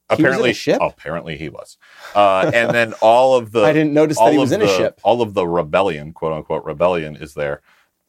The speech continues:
Speaker 2: which doesn't
Speaker 1: But
Speaker 2: make
Speaker 1: wait,
Speaker 2: sense
Speaker 1: the
Speaker 2: because
Speaker 1: rebellion
Speaker 2: I know,
Speaker 1: left.
Speaker 2: I was just saying it
Speaker 1: They
Speaker 2: doesn't
Speaker 1: all
Speaker 2: make
Speaker 1: got
Speaker 2: any
Speaker 1: on the
Speaker 2: sense.
Speaker 1: ship and
Speaker 2: But
Speaker 1: left.
Speaker 2: it's, it's the people who are like,
Speaker 1: "I'm cool. This is Mick."
Speaker 2: against the Grandmaster, or maybe it was those, those scavenger cannibal people
Speaker 1: Oh,
Speaker 2: or
Speaker 1: okay.
Speaker 2: whatever.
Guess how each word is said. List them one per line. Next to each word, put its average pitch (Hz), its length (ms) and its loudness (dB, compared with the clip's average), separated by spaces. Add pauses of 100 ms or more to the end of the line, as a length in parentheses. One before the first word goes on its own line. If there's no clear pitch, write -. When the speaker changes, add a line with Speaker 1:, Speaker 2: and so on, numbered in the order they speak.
(160)
Speaker 2:
which 98 440 -6
doesn't 104 240 0
Speaker 1:
But 190 40 0
Speaker 2:
make 294 80 4
Speaker 1:
wait, 269 60 -2
Speaker 2:
sense 202 120 0
Speaker 1:
the 220 80 4
Speaker 2:
because 208 120 0 (220)
Speaker 1:
rebellion 175 80 2
Speaker 2:
I 214 60 2
know, 233 140 4
Speaker 1:
left. 330 220 4
Speaker 2:
I 160 100 2
was 165 160 0
just 185 160 -2
saying 180 200 2
it - 40 2
Speaker 1:
They 339 60 6
Speaker 2:
doesn't 339 60 8
Speaker 1:
all 349 80 6
Speaker 2:
make 349 100 -2
Speaker 1:
got 339 40 4
Speaker 2:
any 339 120 4
Speaker 1:
on 339 40 4
the 349 80 2
Speaker 2:
sense. - 100 -2
Speaker 1:
ship 403 200 2
and 330 160 4
Speaker 2:
But - 140 4
Speaker 1:
left. - 40 4 (120)
Speaker 2:
it's, - 260 -14 (100)
it's 151 200 -2
the 151 100 0
people 185 380 0
who 151 160 4
are 139 120 4
like, 123 380 2 (260)
Speaker 1:
"I'm 165 60 -10
cool. 226 400 -6
This 160 180 -8
is 156 80 -6
Mick." - 240 -4 (100)
Speaker 2:
against 139 800 -2 (400)
the 120 80 2
Grandmaster, 110 680 -2 (160)
or 190 160 4
maybe 269 260 2
it 226 60 2
was 175 140 -2
those, 143 260 -2
those 120 380 -2
scavenger 117 640 -2
cannibal 117 480 -4
people 160 480 -6 (500)
Speaker 1:
Oh, 131 140 2
Speaker 2:
or 135 80 4
Speaker 1:
okay. 139 100 0
Speaker 2:
whatever. 147 480 2